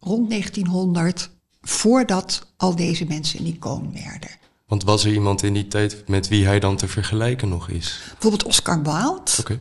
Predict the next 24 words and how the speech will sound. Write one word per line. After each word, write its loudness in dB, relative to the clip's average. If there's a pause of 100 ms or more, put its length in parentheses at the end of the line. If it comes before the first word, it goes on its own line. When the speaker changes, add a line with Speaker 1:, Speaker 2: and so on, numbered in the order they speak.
Speaker 1:
zou -2
je -2
ook -4
kunnen 0
zeggen. -2
En 4
daaraan 6
zie 6
je 10
dus 6
ook 4
dat 2 (360)
Oscar 4
Wilde 6 (880)
zat -16
ook -14
een -4
beetje 4
tussen -2
man, 4
vrouw 0
in 4
en 2
kon, 2